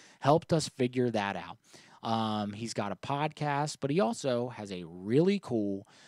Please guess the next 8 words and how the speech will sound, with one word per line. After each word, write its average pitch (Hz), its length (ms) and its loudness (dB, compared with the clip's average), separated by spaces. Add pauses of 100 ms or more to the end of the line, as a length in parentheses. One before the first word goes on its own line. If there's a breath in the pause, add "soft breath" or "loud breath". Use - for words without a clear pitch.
(240 loud breath)
weekly 190 680 2
weird 131 600 2
YouTube 101 640 -2
series. 85 560 -12
It's - 220 -8
dope. 120 360 -2 (240 soft breath)
Look 120 200 0
up 120 80 -2